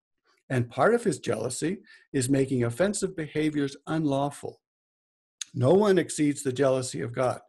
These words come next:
but this other person is in himself and with regard to himself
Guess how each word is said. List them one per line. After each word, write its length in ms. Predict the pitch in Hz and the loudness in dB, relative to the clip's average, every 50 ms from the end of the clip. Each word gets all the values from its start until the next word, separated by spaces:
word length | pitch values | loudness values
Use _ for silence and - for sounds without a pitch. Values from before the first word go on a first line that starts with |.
| _ - - - - _ _ | _ -20 -20 -20 -20 _ _
but 140 | - 127 127 | -4 -4 -2
this 200 | - 131 120 - | -2 -2 -2 0
other 280 | 120 151 196 196 180 123 | 2 2 4 4 4 2
person 600 | - - 110 120 - - 165 196 226 247 - - - - - - _ _ | 0 -4 -10 -10 -8 -6 -4 -2 -2 -4 -6 -10 -18 -20 -20 -20 _ _
is 200 | 175 135 127 - | -2 -2 -2 2
in 160 | 165 165 202 | 4 4 4
himself 540 | 220 226 226 220 - 135 120 120 117 - - _ | 4 2 0 -2 -2 -2 -2 -2 -6 -8 -12 _
and 220 | - 120 113 117 117 | -8 -6 -6 -4 0
with 240 | 170 214 220 - - | 2 2 2 2 -2
regard 400 | 165 139 135 131 123 123 120 - | -2 -2 0 -2 -2 -2 -4 -6
to 80 | 127 | -6
himself 420 | 120 117 117 - 127 117 113 113 | -6 -6 -6 -4 -4 -4 -4 -4